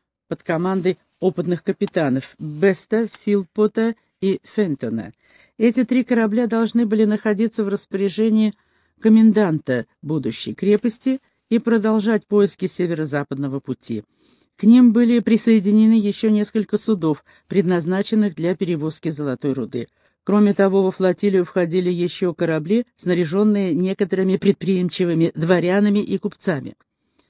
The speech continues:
Помимо сорока матросов, тридцати горняков и тридцати солдат,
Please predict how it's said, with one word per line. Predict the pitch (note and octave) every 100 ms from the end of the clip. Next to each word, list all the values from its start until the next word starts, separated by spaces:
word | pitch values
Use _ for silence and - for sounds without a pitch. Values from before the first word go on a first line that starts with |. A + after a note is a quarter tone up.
| _ _ _ _ _ _
Помимо | A#3 C4+ D4 C#4
сорока | C4+ B3+ A#3 C4
матросов, | B3 C4 B3+ A#3+ A#3+ - _ _ _ _
тридцати | A3 A3+ A3+ A3 A#3+
горняков | G3+ G#3 G3+ G3+ F#3 F#3+ _ _ _ _
и | G#3
тридцати | G#3+ G#3+ - G#3 A3+
солдат, | G#3+ G3+ F#3 F#3 G3+